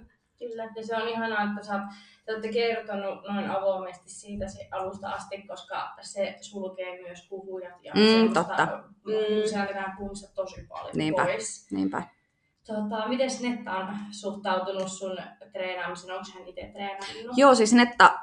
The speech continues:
Speaker 2: treenaa myöskin, on treenannut, öö, mä en nyt oo varma kuinka kauan, mut kyllä on niin kun pidemmän aikaa, siis vuosia treenannut.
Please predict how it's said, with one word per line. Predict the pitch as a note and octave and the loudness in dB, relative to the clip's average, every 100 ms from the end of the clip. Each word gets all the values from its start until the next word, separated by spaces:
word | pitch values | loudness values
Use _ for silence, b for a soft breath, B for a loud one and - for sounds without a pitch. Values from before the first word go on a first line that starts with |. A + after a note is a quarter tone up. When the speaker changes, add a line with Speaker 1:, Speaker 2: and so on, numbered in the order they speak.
| - | 4
Speaker 2:
treenaa | G#3+ G3 D#3+ D3 | 10 10 12 10
myöskin, | D3+ G3 G#3 G#3 B3 A3+ - | 10 8 6 6 6 6 6
on | F#3 E3+ | 4 4
treenannut, | F#3 F3+ E3+ D#3 D3 D3 B2+ - _ _ _ _ _ _ | 6 6 8 8 8 6 4 -2 _ _ _ _ _ _
öö, | E3 D#3+ D#3+ D#3 D3+ - _ b D#3 b b b _ _ | 4 6 6 6 4 0 _ b -20 b b b _ _
mä | G#3+ | 0
en | G3+ | 0
nyt | G3 | 2
oo | G3 F#3+ | 2 4
varma | G3 F#3+ F#3 | 4 4 0
kuinka | F#3 - G#3+ G3+ F3 | -2 2 4 6 4
kauan, | E3+ E3+ | 2 0
mut | - | 0
kyllä | B3 G#3+ G3 - - _ - | 2 4 2 0 -12 _ -2
on | A3 G3+ | 2 4
niin | F#3 F#3 | 2 0
kun | F3+ F3+ F3 _ - | 0 0 -4 _ 0
pidemmän | G#3 F#3 E3 D#3 - | 4 4 4 2 4
aikaa, | F3 E3 E3 D#3+ D#3 E3 | 6 6 6 2 2 2
siis | - F3 - | 0 -2 0
vuosia | F3 E3 - A3 A#3+ A#3+ - | 2 2 2 2 2 0 -10
treenannut. | - F#3 F#3 G3 G#3 A3 | -2 0 2 2 2 2